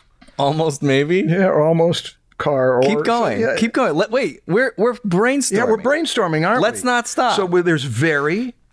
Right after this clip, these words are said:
Speaker 2: and there's extreme. Now, they've already used extreme a lot, but
Speaker 1: Yeah.
Speaker 2: extreme is a good one. There is super, and that's been used a lot. Let's go on the other side of that.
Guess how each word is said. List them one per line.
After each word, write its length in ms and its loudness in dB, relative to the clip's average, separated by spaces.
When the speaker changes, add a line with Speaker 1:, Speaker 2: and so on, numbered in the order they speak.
Speaker 2:
and 120 0
there's 160 2
extreme. 580 0
Now, 140 2
they've 120 2
already 200 0
used 180 0
extreme 400 0
a 80 2
lot, 380 0
but 100 -2
Speaker 1:
Yeah. 40 -10
Speaker 2:
extreme 440 0
is 120 -2
a 40 0
good 200 -2
one. 280 0
There 180 2
is 200 2
super, 600 -2
and 160 -2
that's 180 -2
been 220 -2
used 240 0
a 40 0
lot. 300 0
Let's 160 -4
go 180 2
on 140 0
the 140 -4
other 300 0
side 380 0
of 140 -4
that. 220 0